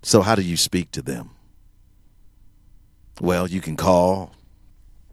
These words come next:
you can go to their office, you can write letters,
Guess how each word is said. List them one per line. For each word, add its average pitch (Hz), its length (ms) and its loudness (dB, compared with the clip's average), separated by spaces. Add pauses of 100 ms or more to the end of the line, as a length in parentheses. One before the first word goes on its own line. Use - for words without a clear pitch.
(220)
you 95 80 -4
can 71 80 -8
go 90 160 2
to 92 60 2
their 90 180 4
office, 87 800 0 (920)
you 82 220 -6
can 82 180 -4
write 90 260 4
letters, 87 880 2